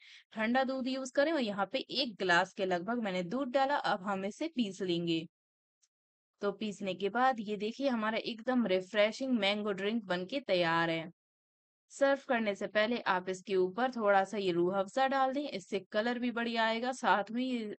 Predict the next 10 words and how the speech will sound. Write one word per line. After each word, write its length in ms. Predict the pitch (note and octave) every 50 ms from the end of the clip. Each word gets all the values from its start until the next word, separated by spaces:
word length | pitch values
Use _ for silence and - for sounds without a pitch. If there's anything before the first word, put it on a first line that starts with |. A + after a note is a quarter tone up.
| -
सर्व 300 | F#3 - - G#3 G3 G#3 - -
करने 280 | A3 G3 G3+ G3+ F#3+ F#3+
में 140 | G3 A3+ B3
टेम्प्टिंग 440 | - G#3 F#3+ F#3 F3+ F#3+ F#3 F#3 F#3
भी 60 | F#3
लगेगा। 480 | F#3 F3+ F3 F3 E3+ E3+ E3+ E3 F3 - _ _ _ _ _ _ _ _ -
कुछ 200 | C4 C4+ C4 C4
मैं 120 | C#4 C4+ B3+
यहाँ 320 | A#3 G#3+ G3+ F#3 F3+ F#3 F#3
पे 160 | A#3+ C4+ E4+